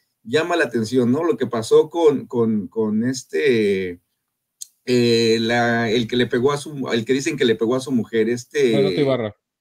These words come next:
Speaker 1: Renato Ibarra, ¿no? Entonces, Renato Ibarra es,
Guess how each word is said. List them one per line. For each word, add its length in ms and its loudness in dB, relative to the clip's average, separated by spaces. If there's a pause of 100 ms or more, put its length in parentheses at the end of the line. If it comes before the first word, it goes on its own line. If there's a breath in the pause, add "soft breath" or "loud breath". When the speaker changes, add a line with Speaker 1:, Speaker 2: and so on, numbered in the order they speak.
(160)
Speaker 1:
Renato 440 2
Ibarra, 440 2
¿no? 220 -2
Entonces, 560 -4 (340)
Renato 400 0
Ibarra 580 2 (1000)
es, 380 0